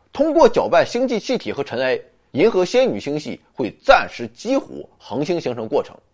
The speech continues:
引发所谓的星爆，大量的恒星将就此诞生。不过，一旦这个生长势头过去，这个并合后的星系系统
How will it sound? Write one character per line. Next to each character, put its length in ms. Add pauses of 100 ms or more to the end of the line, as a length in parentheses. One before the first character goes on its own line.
(180)
引 160
发 160
所 160
谓 160
的 100
星 220
爆， 200 (640)
大 220
量 160
的 80
恒 160
星 240 (180)
将 220
就 160
此 160
诞 160
生。 100 (1200)
不 100
过， 180 (200)
一 180
旦 220
这 120
个 120
生 180
长 160
势 80
头 140
过 200
去， 220 (420)
这 120
个 120 (220)
并 180
合 200
后 160
的 80
星 180
系 100
系 140
统 160